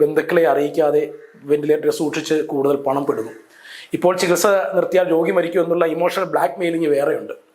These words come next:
സൂപ്പർ സ്പെഷ്യാലിറ്റി ആശുപത്രിയിൽ ചെല്ലുമ്പോൾ അവർ നിങ്ങളെ, അവർ വളരെ നിഷ്കളങ്കമായി ചോദിക്കാൻ, നിങ്ങളോട് ചോദിക്കുന്ന ചോദ്യമുണ്ട്, "ഇൻഷുറൻസ് കവറേജ് ഉണ്ടോ?" എന്ന്. ഉണ്ടെന്ന് പറഞ്ഞാൽ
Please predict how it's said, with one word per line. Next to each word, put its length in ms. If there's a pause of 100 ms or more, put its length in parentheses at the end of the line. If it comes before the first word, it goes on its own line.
(380)
സൂപ്പർ 240
സ്പെഷ്യാലിറ്റി 460
ആശുപത്രിയിൽ 420
ചെല്ലുമ്പോൾ 380 (480)
അവർ 220
നിങ്ങളെ, 260 (300)
അവർ 200
വളരെ 240
നിഷ്കളങ്കമായി 460 (100)
ചോദിക്കാൻ, 320
നിങ്ങളോട് 240
ചോദിക്കുന്ന 340
ചോദ്യമുണ്ട്, 380 (500)
"ഇൻഷുറൻസ് 460
കവറേജ് 340
ഉണ്ടോ?" 180
എന്ന്. 120 (480)
ഉണ്ടെന്ന് 300
പറഞ്ഞാൽ 260